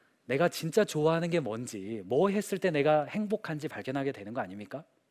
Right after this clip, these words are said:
또 하나님의 관심에 내 시선을 두었을 때 그 안에서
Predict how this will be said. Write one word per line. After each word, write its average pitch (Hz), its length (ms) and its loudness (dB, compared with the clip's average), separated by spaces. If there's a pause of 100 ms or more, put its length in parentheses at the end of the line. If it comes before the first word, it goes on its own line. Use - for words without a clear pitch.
(420)
또 220 280 4 (320)
하나님의 262 580 8
관심에 208 920 2 (340)
내 127 200 2
시선을 180 440 -2
두었을 139 420 0 (120)
때 107 120 0 (120)
그 185 180 4
안에서 131 440 4